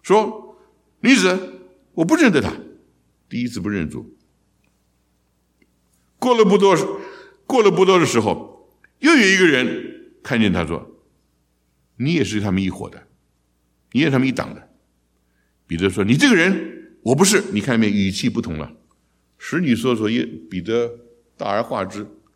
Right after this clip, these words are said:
这个人，彼得要辩明，你这个人语气不好了。约过了又一个小时，又有一个人极力地说，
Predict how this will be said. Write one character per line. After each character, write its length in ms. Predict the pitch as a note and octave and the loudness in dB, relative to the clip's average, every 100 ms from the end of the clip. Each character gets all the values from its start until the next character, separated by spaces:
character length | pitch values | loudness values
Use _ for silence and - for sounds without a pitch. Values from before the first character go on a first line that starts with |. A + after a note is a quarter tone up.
| _ _ _ | _ _ _
这 160 | A3 F3+ | 0 2
个 60 | |
人， 440 | B2+ C#3+ - - - | 4 2 0 -10 -4
彼 160 | C3+ A#2+ | 2 4
得 140 | C#3+ | 6
要 100 | E3 | 4
辩 340 | C#3 A3 F#3 A2 | 2 2 4 4
明， 520 | G2+ - B3 - - - | 4 2 0 -4 -16 -8
你 120 | - B3+ | -2 2
这 140 | D#4+ | 4
个 60 | G3+ | 4
人 580 | F3 F#3 - - - - | 2 -2 -8 -14 -20 -10
语 200 | F#2 F2+ | -6 -4
气 160 | C3+ | -4
不 120 | A2+ | -6
好 220 | A#2+ - - | -6 -12 -14
了。 80 | - _ _ _ _ _ _ _ _ _ _ _ _ _ _ _ _ _ _ _ _ _ _ | -20 _ _ _ _ _ _ _ _ _ _ _ _ _ _ _ _ _ _ _ _ _ _
约 140 | A#2 A#2+ | 2 4
过 200 | A#2 G#2+ | 4 4
了 60 | |
又 140 | A2+ G#2+ | 6 4
一 120 | G2 | 2
个 80 | F#2 | -2
小 180 | C2+ | -6
时， 320 | B1 - A1 _ _ _ - | -10 -14 -20 _ _ _ -2
又 100 | F#3 | 4
有 80 | F3+ | 4
一 120 | E3 | 4
个 60 | |
人 200 | C#3+ D3 | 4 2
极 160 | C#3 C#3+ | 2 2
力 160 | G#3+ D#3+ | 4 4
地 60 | |
说， 120 | C3+ | 4